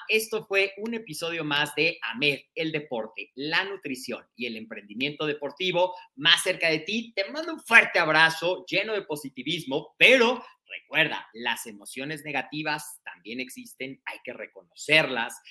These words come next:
sentirlas, gestionarlas y entonces sí, aprender lo bueno. Cuéntame en los comentarios qué es lo que te gustó más. Hasta la próxima.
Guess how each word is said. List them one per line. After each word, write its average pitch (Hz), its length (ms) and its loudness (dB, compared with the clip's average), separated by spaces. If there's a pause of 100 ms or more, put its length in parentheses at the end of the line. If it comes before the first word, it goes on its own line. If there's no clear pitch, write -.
(120)
sentirlas, 131 760 0 (120)
gestionarlas 170 960 -2 (160)
y - 160 -20
entonces 139 500 -12
sí, - 220 -18 (120)
aprender 107 540 -8
lo 101 140 -14
bueno. - 180 -20 (180)
Cuéntame 226 640 -2 (220)
en 139 140 -10
los 123 120 -8
comentarios 170 680 0 (260)
qué 170 260 2
es 147 140 -4
lo 147 160 -4
que - 80 -10
te 104 120 -16
gustó 123 600 -4
más. - 460 -14
Hasta - 160 -10
la 135 120 -4
próxima. 156 640 -4